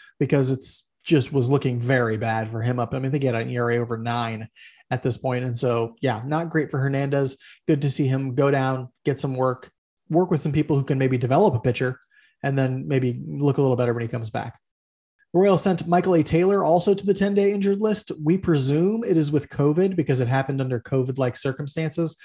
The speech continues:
and that was the word on the street, but I don't think they officially said it was covid, so I don't wanna say officially it was covid. But he's on the ten-day injured list.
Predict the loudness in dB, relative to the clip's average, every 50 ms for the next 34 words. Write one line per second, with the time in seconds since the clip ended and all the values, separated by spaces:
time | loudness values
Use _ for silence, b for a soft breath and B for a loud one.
0 | B B B B -4 -2 -2 0 0 0 0 0 0 2 2 2 2 2 0 0
1 | -2 -4 -6 -6 -4 -2 -2 -2 -2 -2 -4 -8 -8 -8 -8 -4 -2 -2 0 0
2 | -2 -4 -4 -2 0 0 0 -2 -2 -2 -2 -2 -2 -4 -4 -4 -2 -2 -2 -2
3 | -2 -6 -6 -4 -4 -4 -4 -4 -4 -4 -4 -4 -4 -4 -6 -8 -6 -2 -2 -2
4 | -2 -4 b b b b b b -2 0 2 0 2 0 0 0 0 0 0 0
5 | -2 -2 -4 -4 -6 -4 -4 -6 -6 -8 _ b b b b b b b _ 0
6 | 2 4 4 4 4 2 2 2 2 2 2 4 2 2 2 2 0 0 0 0
7 | 2 2 0 0 0 -2 -6